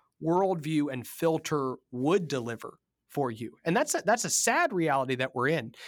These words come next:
But it also puts us in a posi-, position where we go, "Oh, if you are a believer who wants to see civil government restored to that perspective and to use those standards as a filter, you're going to have to be actively involved, and you're going to have to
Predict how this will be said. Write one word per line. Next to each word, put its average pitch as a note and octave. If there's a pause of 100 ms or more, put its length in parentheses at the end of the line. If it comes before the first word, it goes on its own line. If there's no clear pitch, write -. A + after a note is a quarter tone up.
(300)
But G3
it F3+
also C4+
puts A3
us G3
in G3+
a F3
posi-, F3+
position A#3+
where A3
we E3
go, D3+
"Oh, A3
if A3+
you G#3
are G3
a F#3+
believer E3+
who D#3+
wants D#3+
to G3
see F#3+
civil E3+
government D#3 (460)
restored F#3
to E3+
that C#3
perspective B2 (220)
and D3
to D#3
use F#3+
those C3+
standards A#2+
as A#2+
a A2+
filter, A2+ (320)
you're E3
going B3
to A3+
have F#3
to F3+
be D#3+ (240)
actively E3
involved, C3
and C3+
you're D3
going D#3
to D3
have C#3
to A#2+